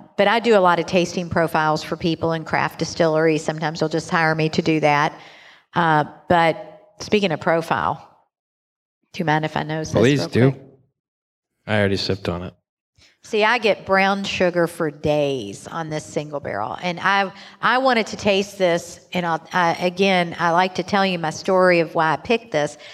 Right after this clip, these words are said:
Speaker 1: I, I had the, uh, good fortune of working on the Jim Beam American Still House. How many have worked on that or have seen that or toured that? Okay, American Still House.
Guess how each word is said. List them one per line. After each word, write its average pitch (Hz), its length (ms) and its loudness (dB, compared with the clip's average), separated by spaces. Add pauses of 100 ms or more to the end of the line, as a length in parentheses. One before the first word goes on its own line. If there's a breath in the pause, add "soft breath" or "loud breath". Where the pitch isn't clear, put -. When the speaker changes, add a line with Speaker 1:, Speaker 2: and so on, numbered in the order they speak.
(360 loud breath)
Speaker 1:
I, 190 120 0
I 185 220 0
had 214 120 2
the, 175 340 4
uh, 170 280 0
good 202 240 0
fortune 202 420 2
of 165 140 -2
working 185 400 2
on 175 340 0
the 170 80 0
Jim 180 320 2
Beam 175 240 0
American 170 480 0
Still 214 360 2
House. 143 360 -2
How 196 120 0
many 196 320 -2
have 185 220 -4
worked 170 260 -2
on 170 140 -2
that 156 200 -6
or 160 200 0
have 170 180 -4
seen 170 260 -6
that 120 320 -6 (200 soft breath)
or 175 100 2
toured 170 260 0
that? 123 160 0
Okay, 170 140 -2
American 175 360 0
Still 180 220 2
House. 165 280 0